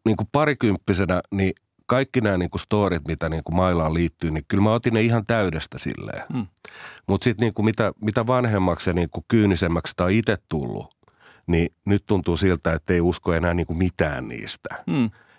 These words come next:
Speaker 1: Et sit, et, et yle-, yleensäkin, jos tarkastellaan niinku jotenkin historiallisten asioiden paikkansa pitävyyttä, niin silloinhan se metodi on silleen, että pitää olla niinku useampi, useampi lähde ja useampi todistaja. Ja sit kun nää storit on aina tällaisia, että minä ja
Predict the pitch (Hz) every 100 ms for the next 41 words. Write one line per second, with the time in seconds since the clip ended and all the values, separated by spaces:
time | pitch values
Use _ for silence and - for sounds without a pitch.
0 | - 87 - 95 - _ - 87 _ _
1 | _ 85 - 131 123 131 151 113 - 104
2 | - _ _ 107 95 87 92 90 85 87
3 | - 87 90 80 - 85 - 104 - 85
4 | 78 76 - 80 82 87 78 - 87 90
5 | - 85 - 80 - 73 71 - 76 73
6 | - - - - - 98 101 101 107 107
7 | 95 82 82 90 80 82 - 90 95 87
8 | 85 85 - 101 101 95 78 - - _
9 | _ _ _ _ _ _ _ _ _ _
10 | 113 113 107 85 87 87 85 80 80 82
11 | 85 - - 82 78 - - 65 53 55
12 | 65 85 92 - 87 95 82 101 95 85
13 | - 85 82 90 85 78 80 78 80 _
14 | - - - - - _ 92 90 87